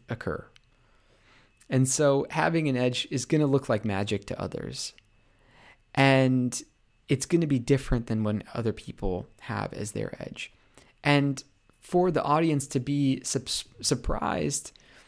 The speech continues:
at the craft and the skill that you have, they need to be blind or lack awareness to just how you made it happen. It's like being a magician where you know just how that coin gets hidden while you remove it from the table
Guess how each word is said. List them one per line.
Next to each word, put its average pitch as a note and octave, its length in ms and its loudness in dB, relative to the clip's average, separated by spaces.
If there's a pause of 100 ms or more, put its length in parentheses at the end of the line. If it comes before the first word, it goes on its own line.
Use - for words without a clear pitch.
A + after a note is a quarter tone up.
(240)
at C#3+ 140 -2
the C#3 120 2
craft C#3+ 520 0
and C#3+ 80 0
the B2+ 80 4
skill G3+ 260 0
that E3+ 120 -2
you B2+ 100 -2
have, A#2+ 280 0
they C3+ 100 4
need D3+ 180 2
to D#3 60 0
be C3+ 100 4
blind C#3 640 2
or A2+ 360 2 (220)
lack A#2+ 360 -2
awareness C#3 840 2
to - 180 -8
just - 240 -2
how C#3+ 760 4
you B2 120 2
made G2+ 220 2
it - 120 -2
happen. - 420 -6
It's - 140 -4
like D#3 180 2
being D3+ 180 4
a C#3 60 4
magician A#2+ 600 -2 (300)
where C3 140 0
you B2+ 300 0
know D#3 240 2
just C3 260 0
how C#3+ 320 0
that - 240 -2
coin D#3+ 320 -2
gets C#3 260 -2
hidden G#2+ 320 -2
while G#2 100 -4
you G#2+ 120 0
remove A2+ 340 4
it D#3 80 -2
from C#3 120 -2
the A#2+ 80 0
table G2 420 -6